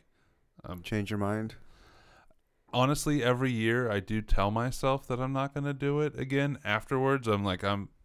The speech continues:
Speaker 1: you know, that was, 'cause it's gruel-, it's grueling to do, and it's hard work, and I always feel so exhausted afterwards.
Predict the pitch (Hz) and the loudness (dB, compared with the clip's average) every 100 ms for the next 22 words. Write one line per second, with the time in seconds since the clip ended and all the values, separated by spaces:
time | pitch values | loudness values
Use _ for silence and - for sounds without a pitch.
0 | _ - 90 85 92 87 90 - - - | _ -10 -6 -4 -2 -4 -6 -10 -14 -20
1 | _ _ _ _ - - 151 180 - 117 | _ _ _ _ -6 2 4 2 0 2
2 | 131 147 135 123 135 135 127 127 147 117 | 6 6 4 0 -6 -6 -4 -2 0 -2
3 | 98 - 104 131 120 80 87 104 110 - | -4 -6 -6 -2 -2 -2 -4 -4 -4 -2
4 | 117 110 98 101 98 95 90 87 90 - | 0 0 0 -2 -4 -4 -8 -6 -6 -8
5 | 82 78 92 92 87 85 87 90 - 90 | -10 -8 -4 -4 -4 -4 -2 -2 -4 0
6 | 87 85 95 90 90 87 - | 0 -2 -2 0 0 -2 -10